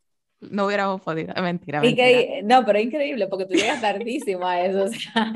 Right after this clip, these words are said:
Speaker 2: esa obsesión era hace como tres años. La gente, no, en
Speaker 1: No,
Speaker 2: pandemia,
Speaker 1: hoy,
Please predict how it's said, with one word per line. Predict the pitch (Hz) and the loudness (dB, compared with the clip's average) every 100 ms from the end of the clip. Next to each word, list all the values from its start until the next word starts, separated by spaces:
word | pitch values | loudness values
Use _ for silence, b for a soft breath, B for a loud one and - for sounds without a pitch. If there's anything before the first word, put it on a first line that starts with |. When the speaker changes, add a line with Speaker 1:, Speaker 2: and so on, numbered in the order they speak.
| 226 | -2
Speaker 2:
esa | 233 320 | 0 -2
obsesión | 320 320 269 214 | -2 -4 -4 -4
era | 208 220 | -2 -4
hace | 220 | -4
como | 220 196 | -8 -6
tres | 202 220 | 0 2
años. | 220 190 165 151 b b - | 2 -2 -8 -12 b b -6
La | 196 | -4
gente, | 185 190 | -4 0
no, | 226 | 4
en | |
Speaker 1:
No, | 208 196 | 4 4
Speaker 2:
pandemia, | 175 160 202 | 0 4 6
Speaker 1:
hoy, | 190 175 170 190 | 6 4 0 -6